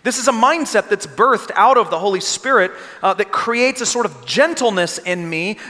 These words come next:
that leads me to a place of humility so as to not see myself as something greater than what the Bible says I am, which is uniquely created in God's image, but frail and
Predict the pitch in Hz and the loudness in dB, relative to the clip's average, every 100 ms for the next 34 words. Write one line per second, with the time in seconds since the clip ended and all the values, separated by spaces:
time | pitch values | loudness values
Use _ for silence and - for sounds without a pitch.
0 | 196 185 202 269 247 269 240 226 226 226 | -4 -2 0 -2 -4 -6 -2 -2 0 -2
1 | 220 - 220 202 262 302 202 190 - 220 | -2 -8 -6 2 4 6 4 0 -2 -4
2 | - 214 214 - 262 302 262 214 - 202 | 0 -2 -2 -4 -6 -2 0 0 2 2
3 | 208 - - - 202 - 240 240 208 170 | 2 -4 -16 -2 0 2 0 -2 -4 0
4 | 208 254 294 269 233 226 226 220 202 208 | 2 4 4 2 2 0 -2 2 4 4
5 | 208 202 - 311 330 262 165 135 110 - | 2 -2 0 2 4 4 2 -2 -8 -14
6 | - - 233 - 247 170 - - 208 208 | -20 -10 -6 0 -2 -2 -10 -8 -4 0
7 | 226 294 311 320 - 240 208 208 233 226 | 0 0 -2 -2 0 4 6 6 4 2
8 | 220 233 214 214 220 220 214 180 185 180 | -2 -2 2 4 4 2 -4 -4 -4 -6
9 | 143 196 185 - - - 226 254 240 175 | 0 2 2 -6 -16 -10 2 6 6 4
10 | 170 190 190 190 | 2 2 0 -4